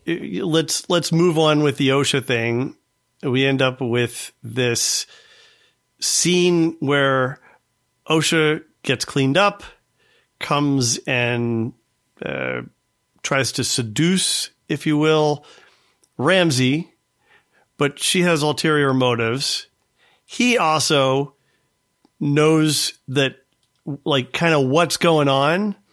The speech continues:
and beats her to the punch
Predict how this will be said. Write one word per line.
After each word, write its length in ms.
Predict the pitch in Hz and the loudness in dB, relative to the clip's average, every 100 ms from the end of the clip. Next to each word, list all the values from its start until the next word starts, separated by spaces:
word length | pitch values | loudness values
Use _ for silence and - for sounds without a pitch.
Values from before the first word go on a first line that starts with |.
| _ _ _ _ - | _ _ _ _ -4
and 440 | 147 139 135 131 - 113 | 0 0 0 -2 -4 -2
beats 220 | 151 170 | 0 0
her 100 | 185 | 0
to 120 | 165 147 | -2 -2
the 100 | 127 | -4
punch 720 | - 185 143 123 - - | -2 0 0 0 -2 -6